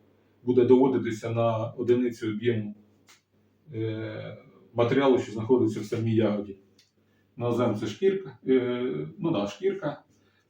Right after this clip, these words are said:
назвемо. В такому разі два сантиметра квадратних шкірки буде доводитися на один мілі-, мілілітр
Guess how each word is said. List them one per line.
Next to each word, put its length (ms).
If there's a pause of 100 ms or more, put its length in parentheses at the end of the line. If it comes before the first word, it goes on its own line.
назвемо. 560 (4000)
В 40
такому 380
разі 420 (1040)
два 300
сантиметра 800 (1040)
квадратних 500
шкірки 400
буде 200
доводитися 640
на 220
один 200
мілі-, 380 (140)
мілілітр 600